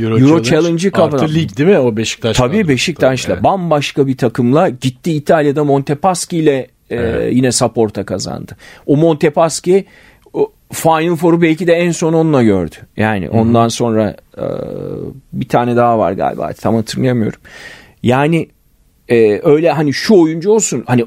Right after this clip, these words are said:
Speaker 2: o ekibi alıp oraya götüreyim, onu alayım, buraya götüreyim. Bu benim o, öyle de değil yani. Ne varsa önünde, ha, iyi kadrolarla, e, yola çıkıyor ama zaten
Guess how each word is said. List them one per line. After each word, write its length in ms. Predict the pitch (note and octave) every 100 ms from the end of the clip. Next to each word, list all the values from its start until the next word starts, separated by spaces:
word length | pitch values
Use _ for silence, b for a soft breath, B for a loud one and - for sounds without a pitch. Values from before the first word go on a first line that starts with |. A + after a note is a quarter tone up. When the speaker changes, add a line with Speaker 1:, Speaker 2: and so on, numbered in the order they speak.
| -
Speaker 2:
o 200 | E3+ F#3+
ekibi 340 | D#3 - D#3+
alıp 240 | D#3+ D3+ D#3+
oraya 300 | D#3 C#3+ F3+
götüreyim, 400 | G3 F3 C#3+ A2+
onu 240 | B2 C#3+ E3
alayım, 400 | D#3 D3 C#3 B2+
buraya 180 | D3+
götüreyim. 320 | G#3 G3+ B2+ B2+
Bu 40 | C#3+
benim 220 | D#3 F3
o, 140 | B2+
öyle 260 | D3 F#3+ B3
de 120 | A#3
değil 140 | C3+
yani. 300 | G#2+ G2 G2
Ne 140 | A#2 G#3
varsa 340 | F#3+ C3+ -
önünde, 440 | C3 A#2+ C#3+ A3+ C#4 b b b b
ha, 180 | D3 D#3
iyi 260 | A2 B2
kadrolarla, 840 | E3+ G#3 E3+ C#3+ A#2 G#2 G2+ F#2+ F2+ -
e, 80 | G2
yola 440 | F#2 G2+ G#2+ G#2+
çıkıyor 360 | G2+ - D3+ G#3
ama 240 | B3 D3
zaten 420 | B2 A#2+ C3+ D#3